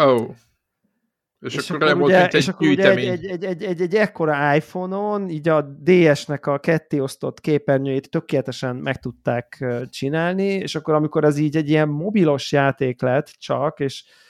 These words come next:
Speaker 2: és akkor csak úgy, úgy, úgy nyomogattam, meg úgy, úgy, úgy valahogy így ezzel,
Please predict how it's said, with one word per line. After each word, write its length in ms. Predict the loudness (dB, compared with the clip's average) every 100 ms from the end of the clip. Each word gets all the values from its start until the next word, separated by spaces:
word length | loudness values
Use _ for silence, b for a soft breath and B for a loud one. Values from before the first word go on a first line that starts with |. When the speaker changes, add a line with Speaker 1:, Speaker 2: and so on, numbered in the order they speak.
| b b b
Speaker 2:
és 140 | -12 -10
akkor 220 | -6 -6
csak 220 | -8 -6
úgy, 240 | -6 -6
úgy, 240 | -8 -14 -14
úgy 300 | -16 -16 -16 _ _ _
nyomogattam, 880 | -6 -2 -2 2 0 0 _ -6 -4
meg 300 | -6 -8 -8
úgy, 300 | -8 -10 -14
úgy, 240 | -16 -16 -14
úgy 180 | -16 -10
valahogy 480 | -4 -4 -4 -4 -6
így 200 | -8 -10 b b b b b b
ezzel, 640 | -8 -8 -2 4 4 4